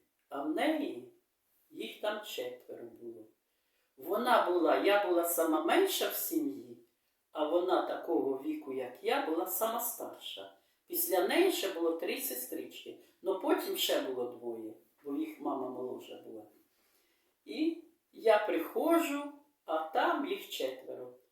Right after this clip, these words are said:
Ніна сама старша, там такий тарарам, там такий крик, шум, гам. <laughs> Вона їх годує.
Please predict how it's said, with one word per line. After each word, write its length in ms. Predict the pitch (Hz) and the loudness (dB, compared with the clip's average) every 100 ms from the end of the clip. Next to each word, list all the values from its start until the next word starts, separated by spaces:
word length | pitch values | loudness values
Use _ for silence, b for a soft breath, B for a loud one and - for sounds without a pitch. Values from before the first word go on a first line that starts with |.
| _ _ - | _ _ -4
Ніна 440 | 185 226 208 - | -2 0 2 2
сама 340 | - 156 285 | 0 0 -2
старша, 840 | - - 254 269 - - 240 233 - _ _ | -4 2 4 4 0 -4 -6 -6 -12 _ _
там 240 | 196 208 - | 0 0 0
такий 440 | 180 190 175 - | -2 0 0 0
тарарам, 880 | - - - 247 254 285 277 269 - - | -6 0 6 8 8 6 2 -2 -6 0
там 220 | 233 240 226 | 2 0 -2
такий 460 | 214 226 208 170 | -4 -2 -4 -4
крик, 440 | - 233 247 - - | -2 0 0 -2 -6
шум, 420 | - 440 349 294 | -4 0 0 2
гам. 520 | 330 381 415 330 - - _ _ 440 | 4 4 4 0 -6 -18 _ _ -6
<laughs> 840 | - - - _ _ _ _ - | -6 -8 -20 _ _ _ _ -2
Вона 420 | 214 269 285 - | 2 6 8 8
їх 120 | 226 | 6
годує. 840 | 190 240 - 226 285 - - - | 8 8 8 4 2 0 -2 -2